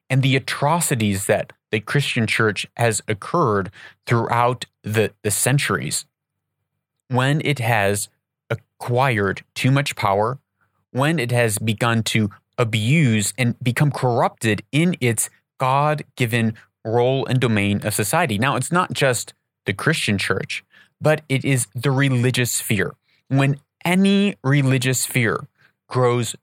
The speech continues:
too large and oversteps its role and purpose in society, we will see corruption there. And as we see corruption there, we will begin to see oppression there,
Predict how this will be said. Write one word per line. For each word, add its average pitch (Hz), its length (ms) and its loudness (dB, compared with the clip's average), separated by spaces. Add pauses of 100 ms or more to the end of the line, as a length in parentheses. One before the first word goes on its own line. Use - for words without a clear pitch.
too 170 280 0
large 131 560 -2
and 127 240 -2
oversteps 151 840 -2 (320)
its 127 260 0 (260)
role 123 800 0
and 117 180 -2
purpose 143 560 -2
in 139 160 4
society, 117 800 0 (300)
we 156 360 2
will 135 220 2
see 127 520 0
corruption 113 600 0
there. 120 300 0 (300)
And 135 140 -2
as 180 340 0
we 180 120 2
see 147 220 0
corruption 127 680 0
there, 104 280 2 (300)
we 131 420 2
will 170 140 0
begin 147 360 0
to 143 100 -2
see 107 460 0 (240)
oppression 131 640 0
there, - 260 -6